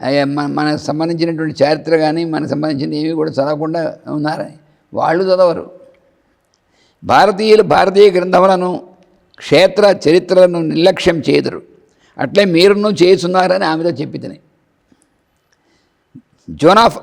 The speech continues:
ఆర్క్ జీవిత చరిత్ర వృత్తాంతములు, ఆమె చేసిన మహాత్యాగములు, ఆంగ్లేయుల ద్రోహము,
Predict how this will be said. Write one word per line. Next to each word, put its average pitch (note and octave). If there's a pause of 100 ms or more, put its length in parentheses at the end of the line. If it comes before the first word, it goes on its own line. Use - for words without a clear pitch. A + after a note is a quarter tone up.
ఆర్క్ - (540)
జీవిత D#3+
చరిత్ర F3
వృత్తాంతములు, E3+ (800)
ఆమె D3+ (100)
చేసిన F3
మహాత్యాగములు, F3 (720)
ఆంగ్లేయుల F#3
ద్రోహము, E3